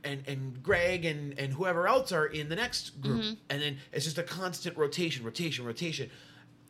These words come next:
Speaker 1: That's gotta
Speaker 2: Trying
Speaker 1: be
Speaker 2: to remember all the personalities, what needs to be done on that day to
Speaker 1: Right.
Speaker 2: meet those kids' needs and switching.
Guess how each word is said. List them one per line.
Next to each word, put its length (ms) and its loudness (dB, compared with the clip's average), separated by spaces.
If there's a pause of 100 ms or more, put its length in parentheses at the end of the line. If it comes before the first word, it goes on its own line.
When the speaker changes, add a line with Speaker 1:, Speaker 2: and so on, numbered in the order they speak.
(260)
Speaker 1:
That's 240 6
gotta 200 2
Speaker 2:
Trying 180 12
Speaker 1:
be 20 10
Speaker 2:
to 60 8
remember 280 6
all 160 8
the 100 4
personalities, 800 -2
what 140 -2
needs 220 -4
to 80 -6
be 100 0
done 160 0
on 140 0
that 180 0
day 300 -2
to 80 -6
Speaker 1:
Right. 240 4
Speaker 2:
meet 100 0
those 200 2
kids' 280 -6
needs 360 -4
and 80 -10
switching. 560 -4